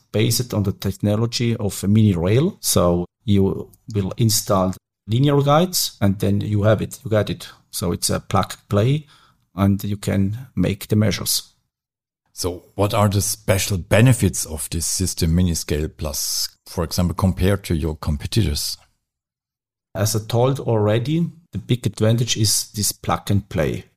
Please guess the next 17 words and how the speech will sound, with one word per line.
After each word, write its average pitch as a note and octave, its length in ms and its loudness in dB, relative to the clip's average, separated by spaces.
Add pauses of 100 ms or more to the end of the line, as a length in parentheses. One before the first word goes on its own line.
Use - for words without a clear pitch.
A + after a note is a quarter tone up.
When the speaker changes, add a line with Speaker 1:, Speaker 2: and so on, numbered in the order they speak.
(140)
Speaker 1:
You G2+ 160 0
don't A2 460 2
need A2 360 2
other G#2 380 2
parts. C3 680 0
You G2+ 100 0
don't G#2+ 600 0
need A2+ 400 0
a A2+ 120 -2
lot, G#2 400 2
uh, G2 220 2
of, - 240 0
uh, G#2 140 -4
mounting C3+ 600 2
time, C#3 520 0
installation B2+ 760 0
time. C3+ 460 2